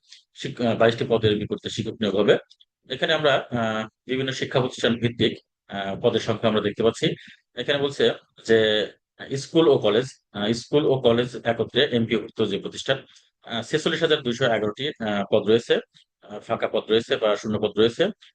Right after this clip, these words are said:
মাদ্রাসাতে রয়েছে এমপিওভুক্ত, আহ, তেপ্পান্ন হাজার পাঁচশো একটি, কারিগরি ও ব্যবসায়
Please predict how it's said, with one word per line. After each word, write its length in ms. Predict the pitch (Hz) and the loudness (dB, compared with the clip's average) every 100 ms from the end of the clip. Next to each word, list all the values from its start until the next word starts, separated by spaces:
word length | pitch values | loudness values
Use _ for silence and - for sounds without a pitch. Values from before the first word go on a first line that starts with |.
| _ | _
মাদ্রাসাতে 440 | 117 120 120 147 131 | -4 -4 -2 -4 -2
রয়েছে 280 | 127 127 135 | -2 0 -2
এমপিওভুক্ত, 540 | 165 120 113 113 - | -2 -4 -6 -4 0
আহ, 640 | 147 240 _ _ _ 113 107 | 0 0 _ _ _ -12 -4
তেপ্পান্ন 300 | 139 - 143 | -4 0 0
হাজার 160 | 139 135 | 2 2
পাঁচশো 280 | 123 - 131 | 0 0 0
একটি, 340 | 117 - 151 220 _ _ _ | -2 -2 -8 -8 _ _ _
কারিগরি 360 | - 143 147 165 | -2 0 0 -2
ও 100 | 156 | -2
ব্যবসায় 500 | 120 120 120 143 156 | 0 -2 0 -2 -2